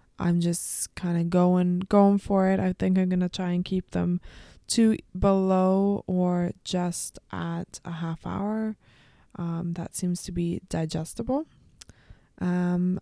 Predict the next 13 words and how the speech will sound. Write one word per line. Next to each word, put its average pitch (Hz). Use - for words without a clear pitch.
and 196
I -
wanna 240
thank 233
everyone 208
who 190
is 185
listening 226
and 175
everybody 170
who 170
is -
not. 170